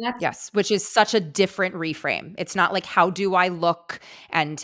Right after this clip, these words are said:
Speaker 2: you know, "What is the physical results?" You're talking about it from an internal, like, f-, actual feeling of, like, "Does this make me feel okay?"
Speaker 1: My,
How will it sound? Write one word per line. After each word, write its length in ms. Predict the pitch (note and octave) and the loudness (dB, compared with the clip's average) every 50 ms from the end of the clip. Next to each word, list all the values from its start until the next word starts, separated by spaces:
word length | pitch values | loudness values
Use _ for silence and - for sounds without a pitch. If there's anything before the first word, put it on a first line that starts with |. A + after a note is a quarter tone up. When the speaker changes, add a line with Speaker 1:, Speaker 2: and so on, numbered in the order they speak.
| - - | -8 -4
Speaker 2:
you 160 | F#3 E3+ E3 | -2 -2 -2
know, 180 | D#3 D#3 D3+ D3+ | 0 -2 -4 -4
"What 300 | C#3+ D3 C#3+ F3+ F3 E3+ | -4 -4 0 0 0 0
is 220 | F3 D#3+ - - | -2 -6 -6 -10
the 260 | D#3 D3 E3+ E3+ D#3+ | -12 -8 -6 -6 -6
physical 760 | D3+ - - - G3+ F#3+ F3 - F#3 F3+ - F#3 E3 E3 D#3 | -6 -10 -8 -2 0 0 2 2 -2 -2 -2 0 -2 -2 -2
results?" 720 | D3 D3 C#3+ C#3 - D#3 C#3+ B2+ - - - - - - | -2 -4 -4 -2 -2 0 0 -2 -4 -8 -12 -12 -12 -8
You're 140 | D#3 E3 D#3+ | -6 -8 -8
talking 400 | - - - E3 E3+ - F#3 E3 | -6 -2 0 0 0 0 -2 0
about 200 | D#3 D3 D3+ C#3+ | 2 2 2 2
it 80 | C#3+ | 0
from 140 | - F3 D#3 | -6 -8 -8
an 80 | D3+ C#3+ | -8 -8
internal, 760 | - D#3 - - - F#3+ F#3 F3+ F3 E3 D#3+ D#3 D#3 D#3 - - - _ _ _ _ _ _ | -8 -10 -8 -4 -2 -2 0 0 -2 -2 -2 -2 -6 -8 -10 -16 -20 _ _ _ _ _ _
like, 160 | - E3 D3+ - | -4 -4 -4 -4
f-, 240 | - - - - - | -8 -18 -16 -6 0
actual 460 | - E3+ E3 - - - F#3+ F3 F3 | 2 2 2 2 -2 -6 -4 -4 -4
feeling 480 | F3 - - F3 E3+ E3 D#3+ D3+ D3+ D3 | -4 -4 -2 -2 -2 -2 -2 -4 -4 -6
of, 160 | - D#3+ C#3+ | -6 -8 -6
like, 160 | D#3 D#3 D3+ - _ _ - | -6 -6 -6 -8 _ _ -8
"Does 240 | - F3+ E3+ E3+ - | -6 -6 -6 -6 -8
this 280 | - F3+ E3+ - - - | -8 -8 -6 -6 -8 -8
make 320 | F3 E3 E3+ F3 E3+ - | -8 -6 -6 -6 -6 -8
me 140 | E3+ E3 E3+ | -10 -10 -10
feel 640 | - - - - - D#3+ D3+ D3 D3 D#3 D#3 D#3 - | -10 -12 -18 -14 -10 -8 -6 -6 -4 -4 -6 -6 -6
okay?" 640 | F#3 F#3 F#3 - E3 A3+ D#4 - - - - F3 - - | -6 -6 -8 -8 -8 -6 -6 -6 -8 -10 -16 -16 -12 -6
Speaker 1:
My, 420 | A3 G#3+ G#3+ G#3 G#3 G#3 G#3+ A3+ | -4 -2 0 2 2 4 4 4